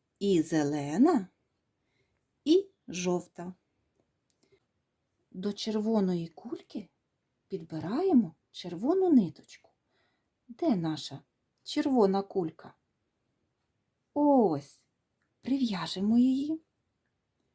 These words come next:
Жовта кулька. Як ви думаєте, ця? Ні. Ось наша жовта кулька.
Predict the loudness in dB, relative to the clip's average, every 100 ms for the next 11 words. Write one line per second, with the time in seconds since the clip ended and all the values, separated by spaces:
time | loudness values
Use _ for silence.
0 | _ _ _ _ _ _ _ -2 2 6
1 | 4 2 -4 -6 0 0 0 -4 -6 -8
2 | _ _ _ _ _ _ _ _ _ _
3 | _ _ _ -10 -4 -4 -4 0 0 0
4 | -4 -8 -12 -6 -6 -6 _ _ _ _
5 | _ _ _ _ _ 6 8 8 4 0
6 | -4 -8 -14 _ _ _ _ 0 2 2
7 | 4 2 2 -2 0 2 2 -2 -14 -10
8 | -6 -6 -8 -16 -20